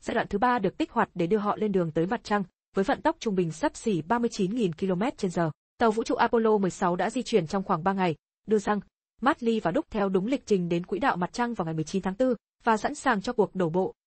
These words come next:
thăm dò địa chất. Được biết, Apollo mười sáu là sứ mệnh không gian đánh dấu lần đầu tiên hạ cánh xuống khu vực cao nguyên. nasa khi ấy đã chế tạo một chiếc xe hoàn toàn mới cho nhiệm vụ này, có tên là Lunar Jouvelle, L J V. Sau khi đáp xuống mặt trăng, hai phi hành gia John Răng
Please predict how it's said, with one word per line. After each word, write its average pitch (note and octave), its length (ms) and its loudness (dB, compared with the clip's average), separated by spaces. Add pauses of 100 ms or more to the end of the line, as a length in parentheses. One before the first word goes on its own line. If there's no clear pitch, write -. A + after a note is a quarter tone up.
thăm G3+ 140 -2
dò F3 140 -2
địa D#3 120 -4
chất. C#4+ 200 -2 (220)
Được G3+ 160 4
biết, C4+ 200 2 (200)
Apollo A3+ 420 2
mười G3 120 2
sáu F3 240 2
là B3+ 100 -2
sứ F3+ 140 -2
mệnh G#3+ 180 0
không G#3+ 180 -4
gian G3 220 0
đánh F3 140 -2
dấu F3+ 200 0
lần A#3+ 140 0
đầu F3+ 100 0
tiên B3+ 180 -2
hạ A3 200 -2
cánh F3 180 -2
xuống E3+ 180 -6
khu A#3 140 -2
vực F3 200 -4
cao G3 140 0
nguyên. G3+ 220 2 (280)
nasa A#3+ 300 2
khi A#3 140 0
ấy F3+ 120 4
đã F#3+ 120 4
chế G3 140 4
tạo B3 200 4
một F3 140 -2
chiếc D#4 140 -2
xe G#3+ 160 2
hoàn F#3+ 200 2
toàn F#3 220 2
mới F#3 180 2
cho C4 140 -2
nhiệm G3 100 0
vụ F#3 140 0
này, F#3 220 2 (220)
có A#3 80 0
tên C4+ 200 4
là G#3 120 4
Lunar G3 480 2
Jouvelle, G#3 420 2 (180)
L F#3+ 60 0
J F3 280 2
V. F#3 100 0 (420)
Sau B3+ 100 2
khi A#3+ 180 -2
đáp C#4+ 140 0
xuống G#3 200 2
mặt C#4 140 -2
trăng, A3+ 200 0 (200)
hai C#4+ 180 0
phi C#4 140 -2
hành G#3+ 200 -2
gia G#3 180 0
John G#3+ 180 -2
Răng A3 220 0